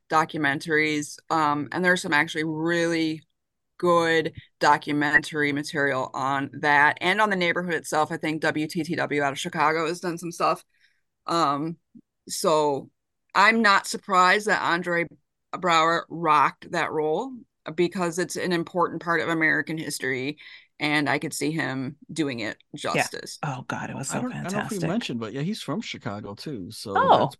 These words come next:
Speaker 3: probably part of it too, where
Speaker 2: Yeah.
Speaker 3: he, you know, his hometown, right?
Speaker 2: Wanted to do
Speaker 1: Um,
Speaker 2: it justice.
Speaker 3: Yeah.
Speaker 1: I think too, we would be doing him a disservice,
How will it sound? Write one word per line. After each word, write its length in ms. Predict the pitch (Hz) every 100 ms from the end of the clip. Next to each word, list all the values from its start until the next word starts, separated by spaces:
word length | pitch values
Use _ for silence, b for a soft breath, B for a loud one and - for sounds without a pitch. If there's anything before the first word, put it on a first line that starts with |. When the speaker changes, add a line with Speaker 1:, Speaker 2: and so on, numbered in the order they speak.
| -
Speaker 3:
probably 560 | 120 117 107 104 104 _ _
part 220 | - 117
of 80 | 98
it 100 | 82
too, 260 | - 131 95
where 140 | 90
Speaker 2:
Yeah. 200 | - 101 113
Speaker 3:
he, 140 | 127
you 40 | 95
know, 180 | 101 - _ _ _ _ -
his 220 | 123 -
hometown, 520 | 113 104 - 110 95
right? 260 | 101 120 123 _ _ -
Speaker 2:
Wanted 320 | 185 175 170
to 60 | 190
do 80 | 170
Speaker 1:
Um, 40 |
Speaker 2:
it 100 | 156
justice. 680 | 165 160 - 160 156 - - _ _ _ -
Speaker 3:
Yeah. 120 | 139 196
Speaker 1:
I 80 |
think 400 | 202 226 233 226 -
too, 520 | - 233 220 208 -
we 200 | 196 214
would 180 | 208 202
be 100 | 190
doing 360 | 180 180 190 202
him 180 | 196 190
a 60 |
disservice, 1080 | 175 185 - - 180 160 165 175 - -